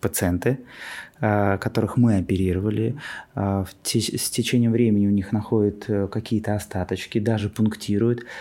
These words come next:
Мы их удаляем, и очень часто бывает, что это просто гранулема,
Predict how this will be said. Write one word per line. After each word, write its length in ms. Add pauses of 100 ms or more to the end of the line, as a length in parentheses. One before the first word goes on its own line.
(280)
Мы 200
их 160
удаляем, 480 (120)
и 140
очень 260
часто 300
бывает, 280
что 160
это 120
просто 280
гранулема, 760